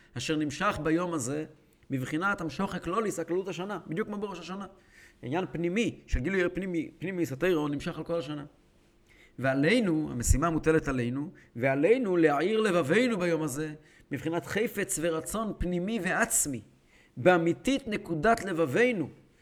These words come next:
שיאיר נפשנו באור פנימיות תורתו יתברך. זאת אומרת, כמו שבראש השונה הכלולי, צריכים להתעורר בקבלת סלע מלכות שמיים, שזה התוכן של ראש השונה הכלולי, שהגיע האדם ואמר, "בואו נשתחווה ונכרע", קיבל על עצמו מלכות שמיים.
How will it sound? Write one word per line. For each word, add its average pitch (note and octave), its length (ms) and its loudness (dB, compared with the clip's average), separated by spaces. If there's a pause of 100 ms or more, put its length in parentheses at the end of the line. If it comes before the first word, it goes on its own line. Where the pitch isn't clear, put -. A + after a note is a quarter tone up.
(200)
שיאיר E3 420 4
נפשנו F#3+ 460 -4
באור F3 200 0
פנימיות D#3+ 320 0
תורתו C#3+ 280 -4
יתברך. A#2+ 380 -4
זאת - 100 -20
אומרת, B2 180 -10
כמו A3+ 280 4
שבראש C#3 200 -4
השונה C#3+ 220 -4
הכלולי, C#3+ 320 -2 (340)
צריכים D#3 280 -4
להתעורר D3 460 0
בקבלת C#3+ 380 0
סלע D3 160 -4
מלכות C#3 160 -4
שמיים, D3+ 880 2 (300)
שזה E3+ 320 8
התוכן D3 320 0
של C#3+ 80 -4
ראש C#3+ 160 -4
השונה D3 260 -4
הכלולי, D3 360 2 (280)
שהגיע D#3+ 440 4
האדם D3 400 2
ואמר, D3 500 4
"בואו C#3+ 180 4
נשתחווה D3+ 440 2
ונכרע", D3 480 2
קיבל D3+ 240 2
על D3+ 100 2
עצמו D3 260 -2
מלכות D3+ 220 -6
שמיים. D#3 800 -2